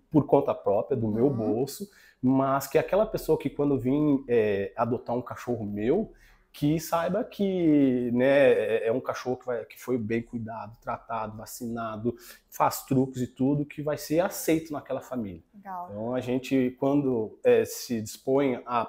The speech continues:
Speaker 1: a compartilhar algum cãozinho pra adoção, o que eu peço é que o pessoal compartilhe, fala ali, né, bem do cachorrinho, pra gente conseguir um lar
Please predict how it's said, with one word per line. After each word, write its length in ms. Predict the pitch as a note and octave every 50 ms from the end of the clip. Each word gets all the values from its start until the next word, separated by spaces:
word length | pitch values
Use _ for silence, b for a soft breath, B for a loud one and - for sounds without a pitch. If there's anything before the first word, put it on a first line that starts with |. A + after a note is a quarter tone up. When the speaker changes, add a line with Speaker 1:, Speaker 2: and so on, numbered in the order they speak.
| - - _
Speaker 1:
a 240 | - G#2 G2+ G2 - -
compartilhar 640 | - D3+ D3+ - D3 C3+ B2 - - B2+ G#2+ G#2 A2+
algum 260 | B2+ B2+ B2 B2 A#2
cãozinho 480 | - - A#2+ A2+ A2 G2 A2 A#2 B2 A#2+
pra 160 | - A2+ A2
adoção, 520 | A2 A2+ A2 - - B2 B2 C3 D#3 - B B B B B B
o 80 | - D3+
que 140 | D3 - D#3+
eu 60 | D#3
peço 260 | D#3+ D#3+ D#3+ E3 -
é 40 | -
que 60 | -
o 40 | F3
pessoal 280 | - F3 - - E3+ E3+
compartilhe, 880 | - G3+ G#3 - G#3+ G#3 - - - G3 F#3+ F#3+ F#3 F3 E3+ E3+ E3+ _
fala 280 | - F#3 F3 E3+ E3+
ali, 160 | E3 E3 E3
né, 180 | D#3+ E3 E3+ E3+
bem 320 | D3+ C3 C3 D3+ E3+ E3+
do 60 | E3 D#3
cachorrinho, 680 | - - - - D#3+ D3+ - D#3 D#3+ E3 E3 D#3+ D#3+
pra 100 | D#3+ C#3+
gente 200 | C#3 D3+ D3+ -
conseguir 440 | - F3 E3 - - F3+ F3 F#3 F#3+
um 180 | G3 G3+ G3+ G3
lar 200 | F#3+ F#3+ F#3+